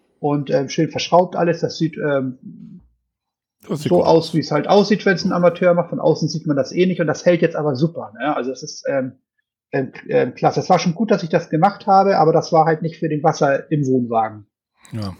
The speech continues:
Speaker 2: das war ja schon so
Speaker 1: Ähm,
Speaker 2: krass, dass
Speaker 1: zuständig.
Speaker 2: du hattest ja vorne eine Gießkanne drinne stehen zum Frischwasser nachfüllen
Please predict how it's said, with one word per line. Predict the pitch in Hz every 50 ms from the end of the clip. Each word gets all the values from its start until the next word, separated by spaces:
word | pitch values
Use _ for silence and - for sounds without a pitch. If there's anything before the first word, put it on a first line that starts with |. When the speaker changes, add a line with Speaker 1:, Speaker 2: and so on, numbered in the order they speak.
| - -
Speaker 2:
das | 123 107 -
war | 135
ja | 131 120
schon | - 143 123
so | 120
Speaker 1:
Ähm, | 131 117
Speaker 2:
krass, | 107 104
dass | - 131 131
Speaker 1:
zuständig. | - - - 117 107 104 101 104 - -
Speaker 2:
du | 127
hattest | 139 123 120 -
ja | 117
vorne | 107 - 147 147 143 135
eine | 123 120 113 113 110 107
Gießkanne | 104 131 165 156 - - - 175 170
drinne | 160 - - 180 165
stehen | - - 180 180 160
zum | - - 113 101 98 110 110 110 104
Frischwasser | - - - 160 - - 156 143 - 156
nachfüllen | 165 165 - - - 180 185 202 208 180 -